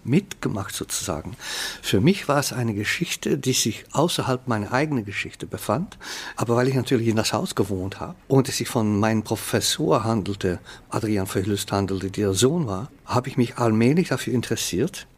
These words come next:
Und danach kann ich eigentlich sagen, dass Krieg und Terpentin und Der Aufgang hören zusammen. Das ist ein Diptych über Flandern,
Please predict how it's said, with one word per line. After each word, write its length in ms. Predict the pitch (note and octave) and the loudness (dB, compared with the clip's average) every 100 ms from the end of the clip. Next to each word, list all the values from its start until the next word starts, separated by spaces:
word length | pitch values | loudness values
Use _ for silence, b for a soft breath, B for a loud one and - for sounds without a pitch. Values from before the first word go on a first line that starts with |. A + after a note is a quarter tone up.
| - | 2
Und 340 | B2+ A#2+ - - - | 4 4 0 -10 -2
danach 400 | D3+ F#3 E3+ - | 2 4 2 -2
kann 160 | C3 | -4
ich 140 | A#2+ - | -4 0
eigentlich 340 | C#3+ C3+ - | 0 0 -2
sagen, 460 | A2 F#2+ A#2 G#2 F#2 - - | 0 0 0 -2 -4 -10 0
dass 400 | A#2+ A2+ - - - | 2 2 -2 -6 -2
Krieg 240 | D3 F#3+ | 2 2
und 160 | F#3+ E3+ | 2 0
Terpentin 800 | B2+ A2+ - G#2 - G2 F#2+ E2+ B B - - | 2 0 -2 -4 0 2 2 -2 B B -20 0
und 500 | A#2+ A2+ A2 G2+ - - - - | 4 6 6 2 -6 -14 -20 -4
Der 200 | A2 G2 | -2 2
Aufgang 540 | B2 F3 - D3 F3 G3+ - | 0 0 -4 -4 -4 -6 0
hören 180 | C3 B2+ | 0 0
zusammen. 480 | - A#2 A2 G#2 | -4 -2 0 2
Das 140 | G#2 - | 2 0
ist 160 | - | 2
ein 120 | A#2+ A#2 | 2 4
Diptych 400 | E3+ - - - | 2 0 -6 -4
über 180 | D3 | -4
Flandern, 500 | C#3 - B2 B2+ G#2 | -6 -6 -4 -4 -6